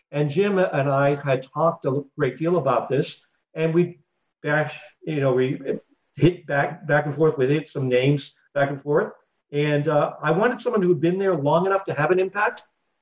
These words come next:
And so Senator Nunn sent, uh, spent twenty-four years in the Senate, eight of which he spent as the chair, of the Senate Armed Services Committee. And so I looked at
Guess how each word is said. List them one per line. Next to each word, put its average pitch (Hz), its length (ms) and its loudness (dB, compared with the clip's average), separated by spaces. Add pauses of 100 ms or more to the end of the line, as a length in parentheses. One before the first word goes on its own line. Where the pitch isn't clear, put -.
(100)
And 135 160 -4
so 156 220 2
Senator 165 400 0
Nunn 170 340 2
sent, 147 300 -2 (320)
uh, 131 260 0
spent 139 340 -2
twenty-four 175 460 0
years 147 420 0
in 185 60 -4
the 165 80 -2
Senate, 170 380 0 (520)
eight 160 200 -2
of 170 60 0
which 180 200 2
he 147 140 -2
spent 156 480 -2 (100)
as 143 440 2
the 147 120 -2
chair, 151 500 -2 (260)
of 131 140 0
the 139 80 -2
Senate 143 220 0
Armed 135 200 2
Services 170 280 -2
Committee. 165 360 2
And 135 120 -4
so 156 160 -4
I 135 140 2
looked 165 320 -2
at - 180 -4